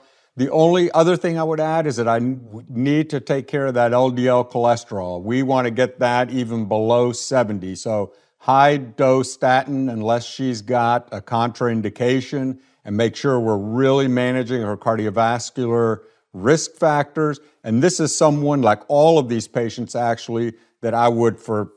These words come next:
fatty liver disease, I'd calculate a fib four on them to look whether they might have fibrosis. I would probably get a fiber scan on them and consider sending them on to the hepatologist if they had evidence of any fibrosis, 'cause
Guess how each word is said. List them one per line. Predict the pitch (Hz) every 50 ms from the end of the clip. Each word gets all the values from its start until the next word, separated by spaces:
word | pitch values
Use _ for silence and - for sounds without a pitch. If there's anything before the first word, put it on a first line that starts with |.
| _
fatty | - 131 131 131 135 127
liver | 127 135 135 139 143
disease, | 139 139 120 127 139 139 139 127
I'd | 117 107 98 -
calculate | - - 127 131 127 - - 131 127 123 127 120
a | 104 92
fib | - _ - 151 143 127 123 -
four | _ _ - 151 143 139 139 143 139 143 147 143 143 _ _ _ -
on | 123 131 131 135 139 139
them | 139 139 139 139 139 139 -
to | - 117
look | 98 101 120 135 - - -
whether | 117 117 110 110 107
they | 98 101 101
might | 95 98 110 120 123 131 127
have | 113 127 123 -
fibrosis. | - - 123 117 113 107 95 113 120 123 131 123 127 - 139 131 - 117
I |
would | 104 101 95 95
probably | - - 120 120 123 120 113 117 113
get | 104 113 104
a |
fiber | 101 - - 135 127 127 135 131 127 127
scan | 123 - - 143 127 123 120
on | 120 117 123 123
them | 123 120 110
and | 101 -
consider | - 104 95 - - 135 127 113 117 117
sending | 101 - - - 120 117 120 120 120 117 117
them | 113 110 110
on | 113 113 110 110 101
to | - 110
the | 104 98
hepatologist | 101 117 - - 110 - 117 113 113 113 113 110 101 95 113 110 - -
if | 107 92
they | 95 104 101
had | 104 104 104
evidence | - 127 113 110 110 113 113 107 -
of | 107 95
any | 104 107 110 107
fibrosis, | 98 - 117 107 101 92 87 110 110 113 107 95 - 113 104 -
'cause | - - 98 85 -